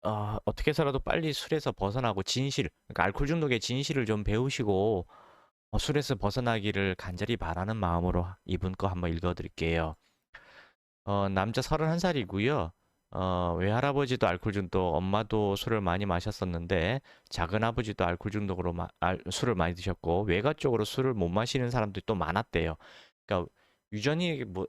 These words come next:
이게 알코올 중독이 제가 유전배라 말하는데 술을 못 마시는 사람들이 걸리는 병이에요. <laughs> 여러분들은 반대로 알고 계실 거예요.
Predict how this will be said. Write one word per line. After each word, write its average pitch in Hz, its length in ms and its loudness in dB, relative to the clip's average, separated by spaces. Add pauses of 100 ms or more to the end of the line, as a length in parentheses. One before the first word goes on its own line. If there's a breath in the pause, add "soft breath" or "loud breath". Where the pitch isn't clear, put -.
이게 107 160 -4
알코올 98 200 0
중독이 151 220 0
제가 123 180 2
유전배라 117 460 2
말하는데 95 560 0 (320 loud breath)
술을 208 400 0
못 95 160 2
마시는 180 580 2
사람들이 131 560 0
걸리는 101 420 0
병이에요. 90 800 2
<laughs> - 100 -6
여러분들은 135 440 2
반대로 110 340 2
알고 98 160 0
계실 90 220 2
거예요. 85 500 2